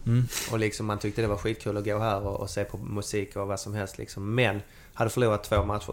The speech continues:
Speaker 2: tror jag. Och det var liksom rådet till oss då att, "Nej, jag behöver inte gå så mycket på stan."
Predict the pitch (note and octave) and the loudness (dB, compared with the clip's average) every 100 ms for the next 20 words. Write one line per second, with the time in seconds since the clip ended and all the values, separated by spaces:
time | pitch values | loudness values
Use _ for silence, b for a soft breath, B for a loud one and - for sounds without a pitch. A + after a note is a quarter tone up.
0 | - - - b b b b b b - | -8 -6 -8 b b b b b b 6
1 | C#3+ B2 A2+ A#2 C3+ A2 G#2+ G#2 G#2 A2 | 10 10 8 6 6 4 0 -4 -2 4
2 | A2+ G#2 G#2 - A2+ G#2+ - - - - | 6 6 0 0 0 0 -4 -6 -6 -6
3 | - A2+ G#2 - G#2+ G#2 G#2 A2+ A#2+ - | -6 -4 -6 -4 -2 -2 -2 -6 -6 -6
4 | G#2 A2 - - A2+ A2+ | -8 -10 -12 -10 -8 -8